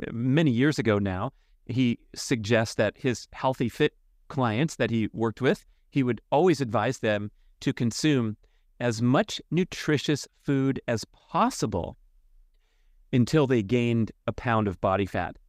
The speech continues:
And that's when you can dial it back a bit, right? But realize that that could represent optimal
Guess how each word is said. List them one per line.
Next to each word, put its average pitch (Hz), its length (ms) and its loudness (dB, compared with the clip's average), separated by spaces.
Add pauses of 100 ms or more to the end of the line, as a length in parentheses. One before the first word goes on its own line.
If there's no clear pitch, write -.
And 110 180 0
that's 120 400 -2
when 131 260 2
you 117 160 2
can 101 300 0
dial 101 320 2
it 95 100 -4
back 110 240 0
a 139 60 -2
bit, 180 260 0
right? 131 400 0 (560)
But - 220 -2
realize 113 680 2
that 117 180 -4
that 127 500 2 (280)
could 135 240 0
represent 120 680 0
optimal 101 560 0